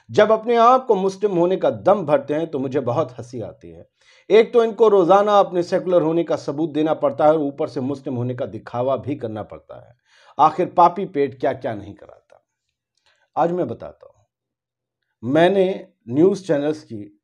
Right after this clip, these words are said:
नौकरी इसीलिए छोड़ी क्योंकि मैं वो नहीं कर सकता था जो करवाया जा रहा था, लिखवाया जा रहा था, बुलवाया जा रहा था। इनकी मजबूरियां हो सकती हैं,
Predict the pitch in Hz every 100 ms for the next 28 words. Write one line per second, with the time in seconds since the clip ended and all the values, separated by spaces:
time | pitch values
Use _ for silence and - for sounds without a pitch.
0 | _ _ _ _ 120 151 156 190 165 -
1 | 190 143 127 95 87 85 _ _ _ _
2 | - 135 131 147 127 160 175 160 156 143
3 | 123 127 190 143 113 123 - 113 107 120
4 | 135 - _ _ _ 107 151 135 117 123
5 | 135 107 107 104 104 101 135 113 - 135
6 | 147 151 120 101 113 113 120 98 98 107
7 | 92 - - _ _ _ _ _ _ _
8 | _ _ - 202 202 262 247 220 247 240
9 | 190 - 120 - _ _